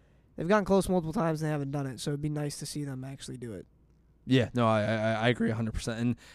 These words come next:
Speaker 2: every year it feels like they have that potential to, uh, make a run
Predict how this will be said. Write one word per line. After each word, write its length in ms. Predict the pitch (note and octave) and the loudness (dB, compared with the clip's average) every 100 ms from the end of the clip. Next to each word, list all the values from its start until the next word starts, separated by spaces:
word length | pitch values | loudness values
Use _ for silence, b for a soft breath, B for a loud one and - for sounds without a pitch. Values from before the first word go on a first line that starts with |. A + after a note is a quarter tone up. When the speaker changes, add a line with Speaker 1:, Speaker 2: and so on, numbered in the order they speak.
| B | B
Speaker 2:
every 260 | D#3+ F3 D#3 | 2 4 4
year 180 | C3+ A#2 | 4 4
it 80 | - | 4
feels 300 | C3 A#2+ A#2 | 4 4 4
like 220 | G#2+ - | -2 -2
they 140 | A#2+ | -4
have 260 | A2+ A#2+ G2+ | 0 0 0
that 200 | A2+ - | -4 0
potential 640 | A#2 - G#2+ G2 C2+ - - _ - | 0 0 -6 -6 -12 -14 -18 _ -4
to, 200 | A#2+ G#2+ | -2 -2
uh, 260 | F#2 C2 - _ b b b b b | -2 -4 -8 _ b b b b b
make 240 | A#2+ A#2+ B2 | 4 4 4
a 60 | |
run 520 | G#2+ A2 G#2 G2 G2 | 4 4 2 -2 -8